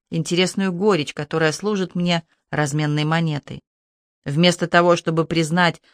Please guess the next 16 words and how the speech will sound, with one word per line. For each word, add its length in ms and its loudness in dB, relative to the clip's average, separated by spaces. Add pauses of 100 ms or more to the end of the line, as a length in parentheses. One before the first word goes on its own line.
что 200 -2
мне 160 2
повезло, 460 0
я 140 4
все 160 -4
время 260 -2
жалуюсь. 640 -2 (400)
Ненавижу 600 4
всех, 440 -2 (320)
кто 180 0
хоть 180 0
в 60 -14
чем-то 340 0
на 60 -2
меня 260 -2
похож. 600 -8